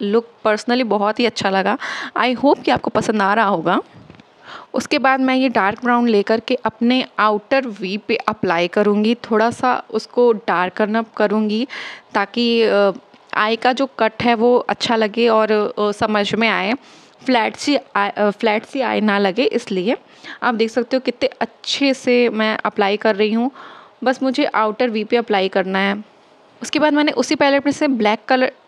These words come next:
लेकर के आउटर वी को और थोड़ा डिफाइन किया है, जैसे कि आप देख सकते हो। पहले मैं, अ, आई शैडो को प्लेस कर रही हूँ, उसके बाद धीरे धीरे ब्लेंड करूँगी।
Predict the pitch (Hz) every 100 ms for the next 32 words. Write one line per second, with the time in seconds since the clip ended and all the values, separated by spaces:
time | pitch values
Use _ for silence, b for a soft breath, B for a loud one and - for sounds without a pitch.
0 | - 220 214 214 - 254 202 208 233 226
1 | 226 269 254 - 202 233 208 - - 226
2 | 220 214 185 190 214 220 202 202 202 202
3 | - 226 220 202 196 - - - 196 208
4 | B B B - 240 247 254 254 240 -
5 | 208 208 202 - 220 226 226 233 262 -
6 | 240 240 - 254 254 254 254 226 226 226
7 | 220 233 240 202 202 208 220 202 196 226